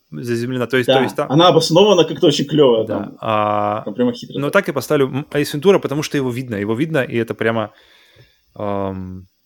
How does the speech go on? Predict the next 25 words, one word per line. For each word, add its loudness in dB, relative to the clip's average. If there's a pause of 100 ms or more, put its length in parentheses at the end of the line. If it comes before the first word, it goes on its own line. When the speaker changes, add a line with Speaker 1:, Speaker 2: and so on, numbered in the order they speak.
(140)
Speaker 1:
ну, -4
то -2
есть -2
это -4
не, -4
не -4
человек -2
в -8
маске, -2
хотя -8
и, -8
хотя -8
и -10 (180)
очень -20
крутой. -18 (760)
Эйс -10
Вентура, -16 (440)
на -12
самый -10
топ. -14 (2500)
Speaker 2:
Э, -16 (440)
м-, -10
минутка -2
поучения -4
Блицмана. -10